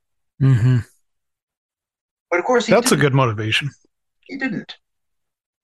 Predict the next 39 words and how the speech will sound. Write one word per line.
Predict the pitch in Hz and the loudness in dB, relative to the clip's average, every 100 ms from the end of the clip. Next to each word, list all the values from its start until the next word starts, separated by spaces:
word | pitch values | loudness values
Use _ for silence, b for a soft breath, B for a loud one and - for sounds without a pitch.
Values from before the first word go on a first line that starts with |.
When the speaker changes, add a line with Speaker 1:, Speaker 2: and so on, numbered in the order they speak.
| _ _ _ _ _ _ _ _ _ _ _ _ _ - | _ _ _ _ _ _ _ _ _ _ _ _ _ -6
Speaker 2:
Because | 127 131 113 | 0 0 0
the | 120 113 107 - | -2 -2 -4 -4
whole, | 151 147 135 | -2 0 -2
you | 156 | -6
know, | 170 - _ _ | -12 -14 _ _
capital | 165 156 151 | -6 -4 -4
punishment | - 139 127 107 98 | -6 -8 -8 -12 -12
in | |
California | 123 117 104 110 101 | -8 -8 -8 -8 -8
was | 87 | -8
gonna | 92 | -12
be | 92 95 - | -12 -12 -10
ended. | 196 151 - | -10 -10 -6
Who, | 247 262 | -6 -2
who | 202 208 | 0 2
knew | 185 190 | 4 2
that | 123 - | 0 -2
that | 82 - | -4 -4
was | - | -14
likely | 85 82 82 - 82 - _ _ _ _ _ _ _ _ _ _ _ _ - | -8 -6 -6 -8 -14 -14 _ _ _ _ _ _ _ _ _ _ _ _ -12
to | 95 | -10
be | 82 | -10
the | - | -12
case | - - - | -12 -10 -10
at | - | -14
the | - | -14
time? | - - - _ _ _ _ _ _ _ _ _ | -12 -12 -12 _ _ _ _ _ _ _ _ _
So | - 147 | 2 4
what | 196 | 4
happened | 277 269 | 4 2
to | 127 | -2
Charlie | - 170 214 120 139 | 2 4 6 4 2
is | 131 | -2
that | 143 | -4
Charlie | - 190 190 | 0 2 4
went | 143 143 | 2 0
back | 147 147 | -2 -4
to | - | -4
prison, | 180 208 - | 0 0 -2